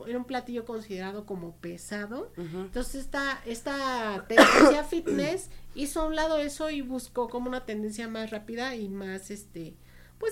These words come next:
Speaker 1: saludable de cierta manera para, para poder hacer frente a, al inicio del, del día.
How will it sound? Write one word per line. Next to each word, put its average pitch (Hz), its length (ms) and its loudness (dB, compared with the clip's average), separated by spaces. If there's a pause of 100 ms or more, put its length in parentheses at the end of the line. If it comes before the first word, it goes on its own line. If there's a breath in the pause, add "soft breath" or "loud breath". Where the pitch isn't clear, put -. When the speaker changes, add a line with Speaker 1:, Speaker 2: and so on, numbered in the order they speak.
Speaker 1:
saludable 262 460 2
de 240 80 -4
cierta 226 300 -6
manera 214 400 -4
para, 170 520 -8
para 190 220 -6
poder 196 240 -8
hacer 208 200 -8
frente 214 440 -6
a, 180 340 -8
al 175 300 -8
inicio 214 360 -4
del, 190 300 -6
del 175 160 -8
día. 165 220 -10